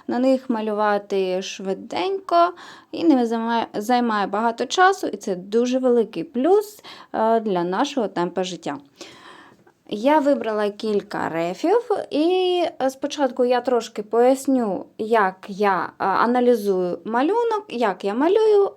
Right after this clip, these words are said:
а далі просто подивитесь процес. Е, хочете — повторюйте, хочете — малюйте свій. Е, спочатку я малюю форму мого майбутнього кристалика, приблизно. Е,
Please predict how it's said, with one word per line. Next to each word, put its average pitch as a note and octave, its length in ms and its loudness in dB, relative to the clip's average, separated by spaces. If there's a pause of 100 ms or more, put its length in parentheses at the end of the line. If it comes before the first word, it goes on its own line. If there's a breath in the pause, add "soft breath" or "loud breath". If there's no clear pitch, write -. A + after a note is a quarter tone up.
а C4+ 100 0
далі G4 300 4
просто D#4+ 600 0
подивитесь A3 580 0
процес. E4+ 640 0 (300 loud breath)
Е, G#3 180 -6
хочете — C#4 440 -4
повторюйте, D4 720 0
хочете — D#4 360 -2
малюйте G3 460 -2
свій. D#3+ 320 -12 (520 loud breath)
Е, G3 260 -4
спочатку B3+ 520 -4
я A3 460 2
малюю C4 1160 0
форму C4+ 720 0
мого A#3+ 320 0
майбутнього G#3+ 580 0
кристалика, G#3 800 -4 (180)
приблизно. G#3 1080 0 (760 loud breath)
Е, - 100 -14